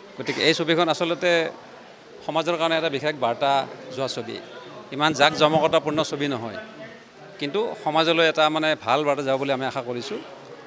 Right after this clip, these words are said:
আজিৰ সমাজত যিখিনি চলি আছে, যি ব্যাধি, সামাজিক ব্যাধি ড্ৰাগছ, সেই ড্ৰাগছৰ লগত জড়িত এখন চিনেমা। লগতে মই এখন নতুন ছবি নীলা চাদৰৰো কাম কৰি আছোঁ, আৰু এখন চুটি ছবি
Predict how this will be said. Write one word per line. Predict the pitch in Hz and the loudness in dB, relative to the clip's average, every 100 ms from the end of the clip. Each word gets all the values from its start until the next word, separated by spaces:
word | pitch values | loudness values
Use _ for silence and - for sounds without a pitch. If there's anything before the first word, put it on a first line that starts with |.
| - | -4
আজিৰ | 135 143 180 175 170 | -4 0 0 0 -2
সমাজত | 165 175 175 160 | 0 2 2 0
যিখিনি | 127 - 156 170 | -4 -4 -2 0
চলি | 165 165 180 | 0 2 2
আছে, | - 110 - - - - - - - - - - - | 2 -4 -12 -18 -18 -18 -18 -16 -16 -16 -16 -18 -8
যি | - 175 | 2 2
ব্যাধি, | 135 156 156 180 | 6 6 8 6
সামাজিক | 165 160 170 175 139 | 4 4 4 2 2
ব্যাধি | 131 127 139 | 0 2 -2
ড্ৰাগছ, | 123 135 127 - - - - - - | 0 -2 -2 -6 -8 -14 -20 -20 -6
সেই | 180 | -4
ড্ৰাগছৰ | 143 131 - 185 | 0 -2 0 0
লগত | 180 180 | 2 2
জড়িত | 147 143 147 | 2 0 2
এখন | 143 147 | 2 2
চিনেমা। | 139 131 123 156 180 175 _ - 127 123 - 131 | -2 -2 -2 -4 -6 -14 _ -10 -6 -6 -2 2
লগতে | 139 165 | 4 6
মই | 175 170 | 8 6
এখন | 156 | 6
নতুন | 151 147 170 160 - - - | 0 -2 -4 -4 -8 -8 -8
ছবি | 165 156 170 - - 180 - - - | -6 0 0 -2 -8 -10 -10 -16 -8
নীলা | 131 147 | -2 2
চাদৰৰো | - 156 165 165 160 151 147 - - - | 2 2 4 4 4 2 -2 -10 -8 -2
কাম | 147 | 0
কৰি | 156 160 175 | 0 4 4
আছোঁ, | 147 170 - - - - - - - - 127 | 4 0 -8 -14 -20 -20 -20 -20 -20 -8 0
আৰু | 135 | 4
এখন | 147 143 180 | 4 4 2
চুটি | - 202 233 | 2 0 2
ছবি | 170 120 | 2 0